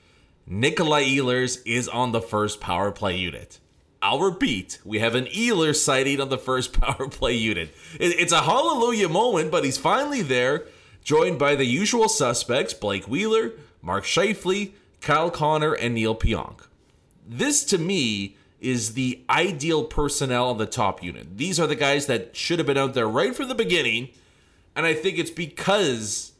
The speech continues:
these five are out there that the Jets are eventually gonna figure things out on the man advantage. Because you put everybody in their ideal situations, and you're honestly getting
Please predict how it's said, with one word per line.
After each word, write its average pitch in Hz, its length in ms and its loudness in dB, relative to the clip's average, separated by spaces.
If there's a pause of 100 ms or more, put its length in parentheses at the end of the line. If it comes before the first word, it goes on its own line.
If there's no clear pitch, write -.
(140)
these 135 220 -2
five 139 280 2
are 120 180 4
out 139 200 0
there 104 160 2
that 95 120 -4
the 104 80 -4
Jets 117 320 -2
are 113 180 0
eventually 117 440 -2
gonna 98 180 0
figure 98 300 -2
things 98 280 -6
out 92 140 0
on 87 100 -4
the 87 60 -6
man 82 200 -8
advantage. 76 500 -12 (440)
Because 165 520 -2
you 151 100 -4
put - 240 2
everybody 123 560 -2
in 120 80 -2
their 120 120 2
ideal 117 300 -2
situations, 127 800 -4
and 143 140 -4
you're 127 140 0
honestly 175 440 -2
getting 110 440 -4